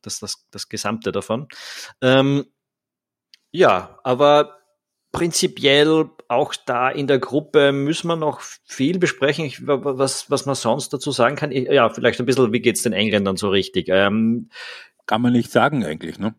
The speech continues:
Speaker 1: Ja, das, vor allem, es beginnt das Spiel jetzt auch komplett neu. Sie haben jetzt da Mannschaften gehabt,
Speaker 2: Mhm.
Speaker 1: die es eigentlich, ja, doch eher destruktiv gegen sie angelegt haben. Ähm,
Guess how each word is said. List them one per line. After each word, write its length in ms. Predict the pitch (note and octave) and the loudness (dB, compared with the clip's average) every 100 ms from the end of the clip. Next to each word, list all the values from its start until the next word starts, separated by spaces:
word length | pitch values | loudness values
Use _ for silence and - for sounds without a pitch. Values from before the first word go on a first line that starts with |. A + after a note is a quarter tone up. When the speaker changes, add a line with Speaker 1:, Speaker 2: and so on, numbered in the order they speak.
| _ _ _ _ - | _ _ _ _ -12
Speaker 1:
Ja, 420 | A#2 C#3 B2+ F#2+ G2+ | 0 2 4 2 -2
das, 440 | - - C#3+ - | -6 -4 -2 -2
vor 180 | - C#3 | 0 2
allem, 180 | D#3 E3 | 2 0
es 220 | B2+ - | -6 -4
beginnt 360 | B2 B2+ C#3+ | -4 -2 -4
das 80 | B2+ | -4
Spiel 240 | - A#2+ A#2 | -4 -2 -2
jetzt 120 | A2+ | -2
auch 160 | G#2 | -4
komplett 320 | - G#2+ G2+ G2 | -6 0 0 0
neu. 220 | F#2+ F#2+ | -2 -2
Sie 100 | A#2+ | 0
haben 100 | B2+ | 0
jetzt 200 | B2 - | 0 2
da 80 | A#2 | 2
Mannschaften 460 | B2 A#2+ B2+ C3+ | 2 -2 -4 -2
gehabt, 140 | A#2+ G2+ | 0 2
Speaker 2:
Mhm. 40 | |
Speaker 1:
die 60 | G2+ | 0
es 100 | - | -2
eigentlich, 640 | B2+ A#2+ C3 B2 - _ _ - | 0 0 0 -2 -4 _ _ -14
ja, 180 | G#2 A2 | -2 0
doch 200 | G#2+ B2+ | 2 2
eher 160 | B2 A2 | 2 2
destruktiv 580 | A#2+ A2 B2 - B2+ B2+ | 2 0 -2 0 -2 -2
gegen 160 | A#2+ | -4
sie 160 | B2 B2+ | -4 -2
angelegt 460 | A#2 B2 A#2+ A#2 | -2 0 -2 0
haben. 240 | A#2+ A#2 C#3+ _ _ _ _ | 0 0 -2 _ _ _ _
Ähm, 520 | A#2 A2+ A2+ A#2 A#2+ | 2 4 2 2 -2